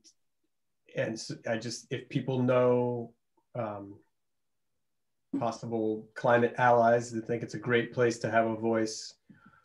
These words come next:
you know, they're, they're a commission that can say, "No, you can't have a heat pump in your front yard," kind of thing. So I think there's, there's a lot of interesting, uh, overlap there. So I maybe spread the word.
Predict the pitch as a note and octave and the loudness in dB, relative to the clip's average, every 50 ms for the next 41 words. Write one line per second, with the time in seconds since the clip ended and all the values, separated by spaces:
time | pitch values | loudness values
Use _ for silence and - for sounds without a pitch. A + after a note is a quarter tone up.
0 | _ _ _ _ - A2 G#2 G2+ G#2 G#2 G#2+ A2 - - A#2+ A2 G#2 - - A#2 | _ _ _ _ -6 -6 -4 -4 -4 -4 -4 -4 -4 -4 -4 -4 -4 -4 -2 -2
1 | A2 G#2+ G#2+ - A#2+ A2+ G#2+ G#2+ - G#2+ - - A2+ G#2+ G#2 G#2+ C3+ D3 C3+ B2 | -2 -2 -2 -2 -4 -4 -4 -4 -6 -8 -6 -4 -2 0 2 4 6 6 6 4
2 | A#2 A#2 - B2+ B2 A#2+ A#2 C3 C3+ C3+ A#2+ A2+ A2 G#2+ - - _ _ _ _ | 2 0 2 2 2 4 4 4 4 4 4 2 0 0 -4 -10 _ _ _ _
3 | _ _ _ _ _ _ _ - A#2+ A#2 - - A#2+ G2+ G2 - - - _ _ | _ _ _ _ _ _ _ -4 -4 -4 -2 -2 -2 -2 -2 -4 -12 -20 _ _
4 | _ _ _ _ _ _ _ _ _ _ _ - - A2 G#2+ - - A#2 A2 - | _ _ _ _ _ _ _ _ _ _ _ -4 -4 -2 -2 0 0 0 0 0
5 | A#2+ A#2 G#2+ G#2 G2+ G2+ G2+ - _ _ _ _ _ _ _ _ _ _ _ _ | 0 0 0 0 -2 -4 -8 -12 _ _ _ _ _ _ _ _ _ _ _ _
6 | - B2+ A2 G#2 G#2 - - A2 G2+ G2 F#2+ G2+ - - G#2+ A2 - D#3 D3+ D#3 | -2 -2 0 0 -2 -4 -4 -4 -4 -4 -6 -8 -6 -6 -6 0 2 2 2 4
7 | C#3+ C3+ A#2+ A#2 A#2+ C3+ B2+ B2+ C3+ C3+ C3 C3 B2+ B2 A#2+ B2 A#2+ A#2+ A2+ - | 2 2 2 2 0 0 2 2 4 4 4 6 6 6 4 4 0 -4 -8 -6
8 | - - A#2+ A2+ A2 G#2+ G#2+ G#2+ - _ _ _ _ _ _ _ - A#2 G#2+ G2+ | -2 0 0 2 0 0 -4 -8 -12 _ _ _ _ _ _ _ -12 -12 -10 -10
9 | G2 G2 G2 - _ _ _ _ _ _ _ _ _ _ _ _ _ _ - A#2+ | -12 -16 -18 -20 _ _ _ _ _ _ _ _ _ _ _ _ _ _ -4 -2
10 | G#2+ G#2+ G#2+ G#2 G#2 G2+ G2 - - G#2 G2+ G#2 - - - - A2 - - _ | -2 -2 -2 -4 -4 -6 -6 -6 -6 -6 -6 -8 -10 -12 -10 -10 -10 -10 -10 _
11 | _ _ _ _ _ _ _ _ _ _ _ _ _ _ _ - B2 A#2 A#2 - | _ _ _ _ _ _ _ _ _ _ _ _ _ _ _ -4 -4 -4 -4 -6
12 | - _ _ _ _ _ _ _ - - _ - - - - _ _ - C3 A#2+ | -12 _ _ _ _ _ _ _ -20 -20 _ -18 -18 -18 -18 _ _ -2 0 2
13 | A#2 A#2 A2 - - - B2+ A2+ A2 A2+ A2 A2+ A#2 A#2 A#2 A#2 A#2 A#2 - | 2 2 0 -2 -2 0 0 0 0 -2 -2 -2 0 0 0 0 0 -2 -6